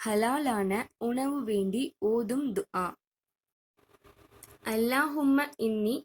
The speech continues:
அஷ்அலுக்க ஈமானன் அஹ்ததி பிஹி, வ நூரன் அஹ்ததி பிஹி, வ ரிஜ்கன் அஹ்ததி பிஹி.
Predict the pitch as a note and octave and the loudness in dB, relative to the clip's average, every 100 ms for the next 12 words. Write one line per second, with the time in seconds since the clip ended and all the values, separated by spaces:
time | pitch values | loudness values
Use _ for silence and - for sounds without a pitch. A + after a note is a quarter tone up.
0 | - A#3 C4+ - B3 A3 G#3 - A#3 - | -6 -4 -4 -4 0 0 0 0 -2 -4
1 | _ - C4 D4+ C#4 A#3 G#3+ G3+ C#4+ - | _ -6 -2 0 0 0 0 0 -2 -4
2 | - B3+ D4 B3+ A#3+ A#3 D4+ G3+ G3 G3+ | -4 -4 -4 0 2 2 0 0 -4 -2
3 | G#3+ C#4+ - - - - A3 A#3+ A#3+ A#3+ | -2 -2 -4 -14 -16 -8 -2 0 0 0
4 | C#4 C#4 B3+ D#4+ - A3+ G#3 G#3+ C4 D4 | 0 0 0 -2 -6 -6 -4 -2 0 0
5 | D4+ G3+ G3+ G3 B3 C#4 - _ - A#3 | 0 -2 -2 -2 -2 -4 -12 _ -2 0
6 | A3+ A#3 A3 C#4 B3 C4+ - A#3 G3+ G3+ | 0 -2 -2 0 0 -2 -4 -4 0 2
7 | A#3 D4+ C#4+ G3 G3 G3 F#3+ | 2 2 0 0 -2 -4 -4